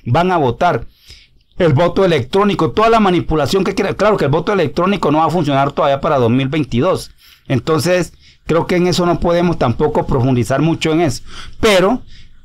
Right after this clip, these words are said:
no les va a alcanzar para ganarle las elecciones a Gustavo Petro. Y vuelvo y les repito, hacía mucho no les guste que lo diga, van a decir que soy triunfalista. Pero ¿cuándo podemos nosotros reconocer las cosas que,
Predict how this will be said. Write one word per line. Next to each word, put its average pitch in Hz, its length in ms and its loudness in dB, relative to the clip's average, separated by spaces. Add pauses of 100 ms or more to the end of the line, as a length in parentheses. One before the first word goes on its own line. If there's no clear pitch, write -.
no 240 260 4
les 247 140 4
va 170 120 2
a 226 40 4
alcanzar 202 500 -2
para 190 160 0
ganarle 151 320 0
las 170 140 0
elecciones 143 340 0
a 151 40 0
Gustavo 143 300 -2
Petro. 170 240 0
Y 135 40 2
vuelvo 170 220 2
y 175 40 0
les 147 100 0
repito, 120 480 -2 (220)
hacía 123 380 0
mucho 180 300 0
no 170 120 0
les 175 120 0
guste 160 340 -2
que 151 100 -2
lo 127 100 0
diga, 160 180 0
van 156 100 0
a - 20 0
decir 147 180 -2
que 143 120 -2
soy 143 120 0
triunfalista. 156 640 -2 (260)
Pero 165 200 2
¿cuándo 247 320 2
podemos 208 380 2
nosotros 196 440 0
reconocer 156 720 0 (200)
las 143 240 0
cosas 180 340 0
que, 151 220 -2